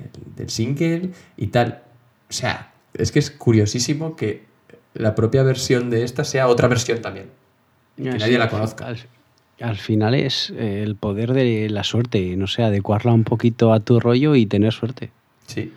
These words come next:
Speaker 1: sí, sí.
Speaker 2: Que es lo que hablábamos, no sé si te acuerdas, con, en algún programa lo hemos mencionado, no tiene que ver nada con las versiones, pero lo que hablábamos de Amaya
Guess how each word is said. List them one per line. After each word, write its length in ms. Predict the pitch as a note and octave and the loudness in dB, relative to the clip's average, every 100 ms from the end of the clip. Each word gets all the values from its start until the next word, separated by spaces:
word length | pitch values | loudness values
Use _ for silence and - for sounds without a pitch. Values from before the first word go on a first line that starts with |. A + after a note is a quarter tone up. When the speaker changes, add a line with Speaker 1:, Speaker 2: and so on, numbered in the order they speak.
| _ - | _ -12
Speaker 1:
sí, 80 | A2 | -8
sí. 100 | G#2+ | -6
Speaker 2:
Que 60 | G2+ | 0
es 60 | A#2+ | 0
lo 80 | |
que 80 | C#3 | 4
hablábamos, 540 | B2+ G#2 A2 A#2+ G3 C3 | 4 4 4 4 4 2
no 80 | G#2+ | 0
sé 120 | B2+ | 2
si 40 | |
te 80 | A#2 | 0
acuerdas, 500 | G2+ A2 G#2+ D3+ - | 0 -2 -2 -4 -4
con, 720 | - G#2+ G2+ G2 G2 G2 F#2+ - - - - - - | -2 0 2 0 0 -2 -4 -10 -20 -20 -20 -20 -2
en 60 | G#2+ | 0
algún 220 | G2+ G2+ | 2 2
programa 380 | A2 G#2+ G#2+ G#2 | 2 4 4 2
lo 140 | G#2+ | 2
hemos 180 | G#2+ G#2 | 2 4
mencionado, 440 | G#2 G2 G#2 C#3 - | 4 4 2 0 -4
no 160 | - F#2+ | -4 0
tiene 160 | G2 F2+ | 0 2
que 100 | G2 | 2
ver 100 | F#2+ | 2
nada 200 | F#2 F#2 | 2 0
con 100 | F2+ | -4
las 140 | F2 | -4
versiones, 460 | F2 - A2 F2 - | -4 0 2 0 -6
pero 140 | G2+ F#2 | -4 -4
lo 100 | F#2 | -2
que 80 | |
hablábamos 440 | F#2 F#2+ A2+ A2+ - | -2 2 2 2 2
de 140 | A2 | 2
Amaya 540 | G#2 G#2+ G#2+ G#2 F#2+ | 4 4 4 2 0